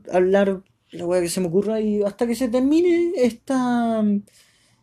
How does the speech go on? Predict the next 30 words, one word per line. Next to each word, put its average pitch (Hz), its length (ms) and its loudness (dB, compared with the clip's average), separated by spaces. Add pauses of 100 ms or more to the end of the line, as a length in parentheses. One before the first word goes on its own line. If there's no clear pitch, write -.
(160)
Vanpur, 170 1900 -2
no 214 220 2
sé 208 200 0
cómo 214 200 4
se 208 160 2
pronuncia, 196 520 6
pero 170 140 4
una 175 220 0
cerveza, 156 1000 2
mm, 139 400 -4 (380)
o - 40 -12
sea, 151 340 2 (100)
es 156 120 -2
bastante 151 360 0
fácil 147 260 0
de 147 100 4
decir, 151 260 2
pero 156 160 -4
no 139 100 0
sé 143 200 0
si 147 220 -2
la 135 160 -2
estoy 131 160 -4
pronunciando 139 520 -2
bien. 139 340 0
No 135 60 -2
es 139 140 -6
así 143 260 -4
de 135 160 0
Feinfleinst, 151 1000 -4